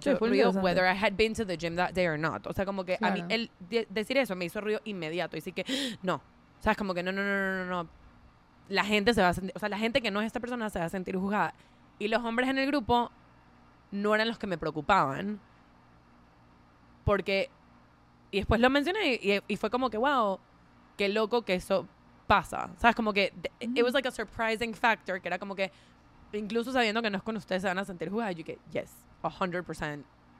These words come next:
Speaker 1: Te lo puedo decir
Speaker 2: Sí,
Speaker 1: con
Speaker 2: claro.
Speaker 1: certeza que sí. Y
Speaker 2: Sí.
Speaker 1: fue surprising for the men in the group. Y yo dije, coño, ¿será que? Y siento que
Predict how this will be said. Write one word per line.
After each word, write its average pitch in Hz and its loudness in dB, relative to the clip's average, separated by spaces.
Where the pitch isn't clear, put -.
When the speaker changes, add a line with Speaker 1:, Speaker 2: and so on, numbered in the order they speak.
Speaker 1:
Te - -6
lo 165 -6
puedo 175 0
decir 185 -2
Speaker 2:
Sí, 175 -4
Speaker 1:
con 196 0
Speaker 2:
claro. 160 0
Speaker 1:
certeza 196 2
que 156 -8
sí. 143 -8
Y 254 0
Speaker 2:
Sí. 185 -6
Speaker 1:
fue 226 2
surprising 247 -2
for 185 0
the 180 0
men 180 -4
in 196 -8
the 185 -4
group. 160 -6
Y 175 -2
yo 170 -2
dije, 175 -4
coño, 208 -4
¿será 143 -4
que? 190 0
Y 226 -2
siento 262 2
que 294 6